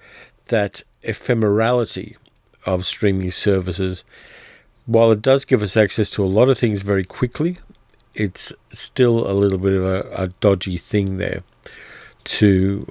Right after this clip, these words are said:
um, rely solely on that. And the other thing about that, which is the, I think the biggest bugbear I have with streaming services,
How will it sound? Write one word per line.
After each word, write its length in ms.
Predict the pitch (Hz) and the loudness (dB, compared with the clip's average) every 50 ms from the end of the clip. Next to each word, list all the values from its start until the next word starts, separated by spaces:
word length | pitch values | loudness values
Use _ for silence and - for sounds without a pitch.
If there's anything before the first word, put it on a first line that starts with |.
| - - | -10 -8
um, 680 | 92 95 95 95 92 90 92 92 - - 117 - - - - - - - - _ _ _ _ _ | -4 -2 -2 -2 -2 -2 -4 -6 -8 -10 -14 -18 -18 -16 -16 -16 -16 -16 -20 _ _ _ _ _
rely 480 | - 104 104 107 107 110 110 107 107 101 | -4 -2 0 2 2 4 4 4 4 2
solely 480 | 95 - - - 110 98 98 98 98 98 | 0 -2 0 0 0 0 2 0 -2 -2
on 220 | 92 90 92 95 | -4 -4 -6 -6
that. 180 | 95 90 - _ _ _ - - - - - - - - _ _ | -6 -6 -8 _ _ _ -20 -20 -20 -20 -20 -20 -20 -20 _ _
And 160 | - 107 107 107 | -4 -2 0 2
the 60 | 117 | 4
other 160 | 143 165 170 | 2 2 2
thing 200 | 151 - 127 107 | 0 0 0 0
about 300 | 98 85 98 95 87 - | 2 2 2 2 2 2
that, 380 | - 101 92 90 - - - 104 | 2 0 0 0 -2 -10 -10 -4
which 420 | 98 101 92 - - - - - | -4 -4 -2 -2 -4 -4 -4 -6
is 340 | - - 117 107 95 92 92 | -6 -4 -4 -4 -4 -4 -2
the, 420 | 98 101 98 95 95 95 92 98 - - - - _ _ _ _ - - | -2 0 0 0 0 -2 -4 -6 -10 -14 -20 -20 _ _ _ _ -2 0
I 80 | 120 | 0
think 220 | 123 - 208 196 - | 2 2 -2 -2 -2
the 80 | - | -4
biggest 400 | 113 107 131 123 117 110 - - | 0 0 2 2 2 0 -2 0
bugbear 360 | - 107 107 104 107 101 98 92 | 0 0 2 2 2 2 2 2
I 60 | 87 | 0
have 200 | 87 90 87 - | -2 -4 -4 -4
with 120 | 95 87 | -6 -6
streaming 340 | - - - 92 90 92 87 | -6 -6 -6 -6 -6 -6 -6
services, 640 | - - - 98 95 92 92 - - - - - | -4 0 2 2 2 2 -2 -6 -6 -8 -8 -8